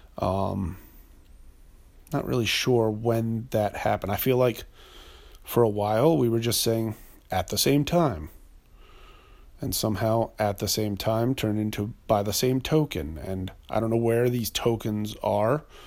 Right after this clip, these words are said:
that everybody's talking about. I'd like some tokens. I have a lot of Sacagawea dollars. I don't count those as tokens. Maybe I'll have to go play some mini golf today. Get a token for the golf ball machine.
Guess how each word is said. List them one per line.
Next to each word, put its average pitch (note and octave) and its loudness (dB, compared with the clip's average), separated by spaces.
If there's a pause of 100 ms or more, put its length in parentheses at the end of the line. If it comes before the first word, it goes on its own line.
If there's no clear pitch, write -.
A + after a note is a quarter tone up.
(320)
that A#2+ 0
everybody's A2 2
talking G#2+ 0
about. B2 4
I'd G#2+ 0
like G2 -2
some G2+ -4
tokens. A#2 -4 (880)
I A#2 2
have A2 4
a G#2+ 0
lot G#2+ 2
of G2 0
Sacagawea A2 4
dollars. G#2+ 0
I F#2+ 0
don't G2 -4
count G#2+ -4
those G#2 -4
as - -6
tokens. B2+ -2 (1400)
Maybe A2+ 0
I'll A#2+ 4
have B2 0
to - -2
go D3 6
play E3+ 4
some G3+ 2
mini A3 4
golf G2 -2
today. G#2 0 (280)
Get D#3 4
a E3+ 6
token B2 2 (920)
for B2+ 2
the D3+ 0
golf A#2 2
ball G#2+ 0
machine. A2 -2